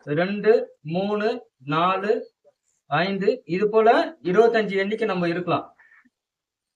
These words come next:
இதுல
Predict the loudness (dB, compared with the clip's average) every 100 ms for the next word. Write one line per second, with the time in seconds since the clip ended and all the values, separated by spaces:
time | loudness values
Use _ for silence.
0 | _ _ _ _ _ _ _ _ _ _
1 | _ _ _ _ _ _ _ _ _ _
2 | _ _ _ _ _ -6 2 6